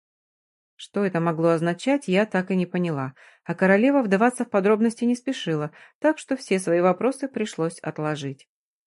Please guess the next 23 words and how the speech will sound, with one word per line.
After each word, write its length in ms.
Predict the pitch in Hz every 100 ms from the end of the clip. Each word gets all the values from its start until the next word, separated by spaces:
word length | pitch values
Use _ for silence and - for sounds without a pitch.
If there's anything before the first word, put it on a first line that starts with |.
| _ -
Я 180 | 247
рассказала 460 | 277 262 202 208 208
ей 240 | 196 196
ещё 300 | 190 185 -
много 320 | 196 202 180 165
всякой 360 | - 156 147
всячины, 500 | - 214 247 - 175
как 200 | 175 170
совершенно 520 | 180 180 180 185 180
простой 420 | 165 170 170 180 170
и 60 |
обычной 520 | 170 165 254 - 247 226
для 180 | 220
нас, 260 | 220 214 214
вроде 320 | 185 185 185
того, 220 | 185 180
какие 320 | 180 180 175 170
сувениры 480 | 175 180 180 160
и 160 | - 185
игрушки 380 | 170 170 - 165
любят 320 | 160 151 151
земные 400 | 165 165 160 156
дети, 400 | 143 143 -